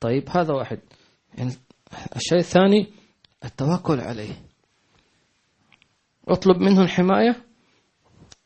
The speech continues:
وانطلق. تمام؟ إذا الناس في تعامل مع الشيطان، إما أن ينطلق ولم يطلب الحماية من الله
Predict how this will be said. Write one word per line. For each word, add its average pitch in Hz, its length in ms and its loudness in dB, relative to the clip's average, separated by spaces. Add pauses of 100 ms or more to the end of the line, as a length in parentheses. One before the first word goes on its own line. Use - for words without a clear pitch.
وانطلق. 135 480 -2 (1800)
تمام؟ 147 420 -2 (1200)
إذا 131 180 -4 (600)
الناس 190 440 2 (480)
في 156 220 -4
تعامل 180 440 0
مع 147 100 -4
الشيطان، 175 640 0 (840)
إما 190 400 -2 (300)
أن 165 200 -2
ينطلق 190 540 0 (960)
ولم 151 300 0
يطلب 156 240 -6
الحماية 156 440 -8
من 131 160 -8
الله 98 240 -12